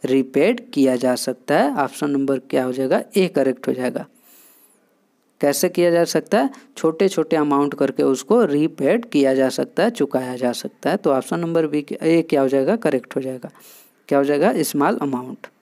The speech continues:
नेक्स्ट क्वेश्चन, the price we pay for borrowing money is, यानी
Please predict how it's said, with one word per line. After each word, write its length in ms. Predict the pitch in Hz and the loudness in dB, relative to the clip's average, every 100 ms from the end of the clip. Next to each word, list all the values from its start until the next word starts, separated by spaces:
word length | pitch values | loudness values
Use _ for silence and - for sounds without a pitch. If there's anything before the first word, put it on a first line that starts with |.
| - | -4
नेक्स्ट 240 | 139 127 - | -2 -2 -4
क्वेश्चन, 420 | - 123 170 247 - - _ _ - - _ _ - | -10 -6 -4 -4 -6 -20 _ _ -20 -20 _ _ -4
the 120 | 147 147 - | -4 -2 -2
price 560 | 147 139 160 254 247 - - - _ _ 143 | 0 2 4 4 2 -2 -10 -14 _ _ -8
we 380 | 131 180 226 240 - | -2 2 4 2 0
pay 420 | 165 190 160 185 208 - _ - | 2 4 4 2 -2 -8 _ 0
for 180 | 143 175 | 2 2
borrowing 800 | 160 139 139 147 170 196 135 147 - _ _ - | 2 2 4 2 2 2 0 -4 -8 _ _ -6
money 500 | 135 143 147 139 117 | 0 0 2 2 0
is, 100 | 117 - _ _ - | -4 -18 _ _ -10
यानी 320 | 131 131 220 | -4 0 0